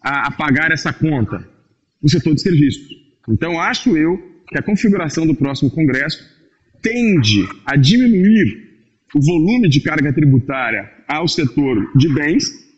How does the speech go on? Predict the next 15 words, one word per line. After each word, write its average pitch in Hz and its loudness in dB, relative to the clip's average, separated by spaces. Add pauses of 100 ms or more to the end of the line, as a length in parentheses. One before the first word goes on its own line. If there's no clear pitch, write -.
(640)
mas 185 -2
tende 220 2
a 190 -2
aumentar 202 0 (1200)
a 151 -2
situação 190 -2
de 180 6
volume 175 4
de 151 2
carga 151 -2
tributária 143 2
ao 151 -6
setor 160 0
de 156 4
serviços. 131 2